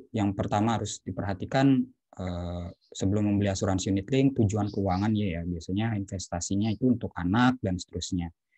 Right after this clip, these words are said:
Jadi itu teman-teman harus tanyakan dulu kalau teman-teman berniat menggunakan asuransi, eh, unit link. Kemudian, eh,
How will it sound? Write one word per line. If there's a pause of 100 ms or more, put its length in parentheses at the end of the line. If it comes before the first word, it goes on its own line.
(420)
Jadi (160)
itu
teman-teman
harus
tanyakan
dulu
kalau
teman-teman
berniat
menggunakan
asuransi, (480)
eh,
unit
link. (800)
Kemudian,
eh,